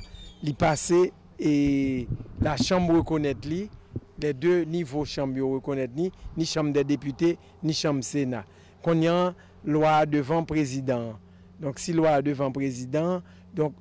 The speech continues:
nou ta renmen ke sosyete a li menm tou mete l dèyè e akademi an, mete l dèyè lide sa pou akademi an vin yon reyalite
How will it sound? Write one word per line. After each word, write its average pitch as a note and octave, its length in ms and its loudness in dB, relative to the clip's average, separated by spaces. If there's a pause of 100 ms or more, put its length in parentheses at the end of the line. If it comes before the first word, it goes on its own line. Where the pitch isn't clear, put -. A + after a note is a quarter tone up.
nou C#3 200 -6
ta D3+ 160 2
renmen D#3 360 0
ke D#3+ 120 -2
sosyete D3+ 680 0
a D3 80 4
li D3 160 0
menm C#3 240 0
tou F3+ 240 0 (480)
mete D3+ 400 2
l E3+ 360 4
dèyè D3 460 6 (460)
e C#3+ 220 -2 (1400)
akademi C3+ 760 0
an, F3+ 160 0 (520)
mete D3 320 2
l F3 120 6
dèyè E3 240 6
lide D3 360 2
sa D#3 360 2
pou D3 160 0
akademi C3+ 560 0
an D3+ 120 -2
vin C3+ 160 -2
yon C3 160 0
reyalite B2+ 560 -2